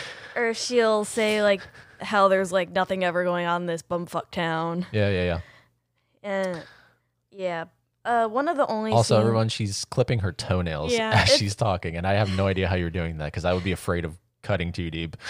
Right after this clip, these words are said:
Speaker 1: No, it's 'cause I, like, I was picking my toenail, and I, I picked too deep, and it hurt. So I'm
Speaker 2: Ugh.
Speaker 1: fixing it.
Speaker 2: All right, anyways.
Speaker 1: <laughs>
Speaker 2: Continue with your thought.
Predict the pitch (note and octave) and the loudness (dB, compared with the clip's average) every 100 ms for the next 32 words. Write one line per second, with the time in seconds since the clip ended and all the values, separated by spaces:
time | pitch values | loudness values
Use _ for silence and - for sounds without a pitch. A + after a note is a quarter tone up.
0 | - A#3+ A#3 A3 A3 G#3+ - B3+ B3 C4 | -8 -6 -4 -4 -4 -6 -6 -4 -2 0
1 | C4 C4+ - _ G3+ G3 - F#3 G3 F#3+ | 0 0 -2 _ -2 -2 -4 -10 -8 -6
2 | F3+ - F3+ E3+ E3+ E3 E3 E3 D3+ D3+ | -8 -8 -8 -6 -6 -6 -6 -6 -6 -8
3 | - _ - E3+ E3 - _ _ _ - | -10 _ -4 0 0 -4 _ _ _ -10
4 | F3+ _ - D3+ D3 D3 - D3+ C#3+ C3 | -10 _ -18 -14 -12 -14 -14 -12 -10 -10
5 | C#3+ - C#3 - - - _ _ _ F2+ | -12 -8 -8 -8 -12 -20 _ _ _ -10
6 | A2+ D3+ D3+ D3 - C#3+ - _ _ G2+ | -8 -8 -10 -12 -12 -12 -12 _ _ -4
7 | F2 F2 F#2+ E2+ G2+ - E4+ F4+ F4 F#4+ | -4 -4 -4 -4 -6 -4 2 4 8 6
8 | F#4+ A3 G3 G3+ G#2+ G2+ G2+ - F2+ - | 6 2 2 4 6 6 4 2 -2 -2